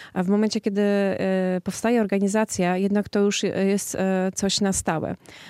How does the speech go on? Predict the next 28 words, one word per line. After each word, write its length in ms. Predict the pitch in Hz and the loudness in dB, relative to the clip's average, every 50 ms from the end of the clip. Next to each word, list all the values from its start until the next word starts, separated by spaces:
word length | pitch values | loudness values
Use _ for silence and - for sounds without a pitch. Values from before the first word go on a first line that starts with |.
| - - | -10 -4
E, 460 | 180 180 180 180 180 180 175 175 170 165 - 87 98 95 | -2 0 0 0 0 0 0 0 -2 -2 -4 -4 -6 -4
bo 140 | - - 190 | -4 -2 -4
są, 360 | 196 - - 202 202 190 165 | -2 0 0 0 2 0 0
e, 260 | 143 190 190 185 180 180 - _ - | 0 0 -2 -2 -4 -6 -8 _ -6
konkretne 380 | - 190 185 - 190 196 196 | -4 -2 -2 0 0 2 2
rzeczy, 180 | 196 220 - 214 | 2 2 0 -2
które 200 | - - 185 165 | -2 -2 -4 -2
tak 120 | - - | -2 -2
musimy 240 | 185 180 - - 175 | -2 -2 -2 -2 -4
spełnić, 380 | - - 185 185 185 185 175 175 | -2 0 0 0 0 0 0 0
zarejestrować 560 | 175 170 165 175 170 - 196 175 175 180 - | 0 0 0 -2 -2 -2 -2 -2 -2 -2 -2
się 60 | 208 | -4
w 60 | 190 | -4
K 100 | - - | -2 0
R 140 | 190 190 190 | 0 2 2
S 280 | 190 196 202 - - - | 2 2 2 2 2 2
ie, 220 | 196 190 185 180 - - - - - - - | 2 2 2 0 -2 -6 -12 -18 -18 -12 -6
e, 200 | - 180 175 175 | -2 -2 0 0
sprawozdania 580 | 165 - - 190 185 190 190 175 196 190 196 196 | -2 -2 -2 0 0 2 2 2 2 2 0 0
przygotowywać. 640 | - - 214 185 190 - 202 190 190 185 185 180 - - - - - - - - | -2 -2 -2 0 0 0 0 0 0 0 0 -2 -4 -6 -12 -18 -20 -18 -8 -4
A 100 | 214 196 | -2 0
grupa 240 | 185 220 233 - 247 | 0 2 2 2 2
nieformalna 460 | 240 233 - 240 226 226 220 220 220 | 2 2 2 2 4 4 4 2 2
daje 220 | 208 214 214 208 | 2 2 2 2
tą, 280 | 208 - 240 240 240 240 - - - - 220 - | 2 2 4 4 4 2 0 -4 -10 -12 -8 -4
mm, 560 | 202 196 196 196 202 202 196 196 190 190 190 - - - - - | -2 -2 0 0 0 0 0 0 0 -2 -4 -6 -10 -12 -10 -4
wartość, 640 | 170 185 240 277 294 - - 190 185 - - - - - - | 0 2 2 2 2 2 0 0 0 0 -2 -6 -6 -2 0
e, 480 | 185 185 185 185 185 185 185 185 190 | 0 2 2 2 2 2 2 0 0